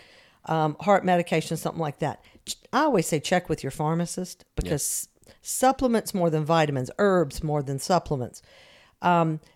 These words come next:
Speaker 1: those are the specific ones c-, that actually can affect the way your body metabolizes some of those medications.
Speaker 2: Right. Natural chemicals can interfere with other stuff, so make sure you're checking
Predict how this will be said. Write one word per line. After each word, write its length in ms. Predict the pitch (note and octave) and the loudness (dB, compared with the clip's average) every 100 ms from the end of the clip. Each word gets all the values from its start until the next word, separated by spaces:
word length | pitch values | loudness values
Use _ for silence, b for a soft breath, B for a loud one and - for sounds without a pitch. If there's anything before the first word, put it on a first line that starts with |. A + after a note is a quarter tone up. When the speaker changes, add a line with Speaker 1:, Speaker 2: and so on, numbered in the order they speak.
| - | 0
Speaker 1:
those 300 | G3 G#3 F#3+ | 2 4 2
are 60 | |
the 100 | D#3+ | -2
specific 520 | D3+ - D#3 D#3+ - D3+ | -4 -4 -4 -4 -6 -4
ones 220 | D3+ - | -4 -6
c-, 80 | - | -10
that 160 | D3 D3+ | -2 0
actually 340 | E3 D#3+ D3+ | 0 -2 -8
can 160 | C#3+ C#3+ | -6 -6
affect 340 | B2 D#3 C#3 | -4 -4 -4
the 80 | - | -4
way 120 | C#3+ | -6
your 140 | C#3 C#3 | -4 -2
body 280 | C#3+ D3 C#3+ | -2 -2 -2
metabolizes 800 | C#3 - C#3+ C#3 C#3+ C3+ C3+ | -6 -4 -4 -2 -2 -2 -4
some 160 | B2 D3 | -6 -4
of 40 | C3 | -4
those 160 | B2+ | -4
medications. 560 | C#3 B2 A2+ B2 A2+ - | -4 -6 -4 -4 -4 -8
Speaker 2:
Right. 240 | G#2+ E2+ E2+ | -2 -2 0
Natural 260 | A2+ A2 | -2 -2
chemicals 440 | - G#2 F#2+ F#2+ F2 | -6 -4 -4 -8 -8
can 260 | - G2 | -4 -4
interfere 380 | F2+ F2 - E2+ | -4 -8 -8 -8
with 100 | D#2+ | -6
other 180 | - E2 | -8 -10
stuff, 280 | D#2+ D#2 D2+ | -8 -10 -10
so 160 | - E2+ | -10 -8
make 140 | F2+ | -8
sure 160 | - E2 | -8 -12
you're 60 | |
checking 400 | - F#2 D#2+ D#2 | -8 -8 -8 -12